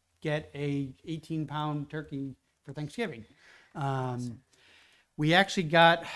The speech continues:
um, and we've been doing this for a lot of years, which is really nice. We actually got a sponsorship, um, just last week, um, for this event from Xfinity,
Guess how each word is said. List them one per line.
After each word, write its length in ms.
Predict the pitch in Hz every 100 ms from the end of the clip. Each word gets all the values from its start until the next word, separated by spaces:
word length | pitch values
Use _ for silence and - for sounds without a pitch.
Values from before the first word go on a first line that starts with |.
| - -
um, 800 | 190 151 143 135 131 131 127 127 -
and 100 | 156
we've 100 | 156
been 120 | 160
doing 160 | 156 147
this 100 | 135
for 160 | 147
a 60 | 139
lot 240 | 135 139
of 60 | 135
years, 280 | 139 135 123
which 160 | 127
is 160 | 131 123
really 240 | 170 135
nice. 260 | 123 123 -
We 120 | 151
actually 240 | 170 -
got 120 | 185 165
a 60 |
sponsorship, 800 | 156 175 180 175 151 151 139 135 - _ - - -
um, 880 | 165 139 135 131 131 131 131 127 127
just 280 | - 160 -
last 320 | 160 156 -
week, 280 | 151 160 160 - - -
um, 500 | 139 139 139 135 127
for 340 | - 170 170
this 220 | 165 156
event 340 | 160 156 185 240
from 300 | - 170 156
Xfinity, 720 | 151 - 165 160 175 214 285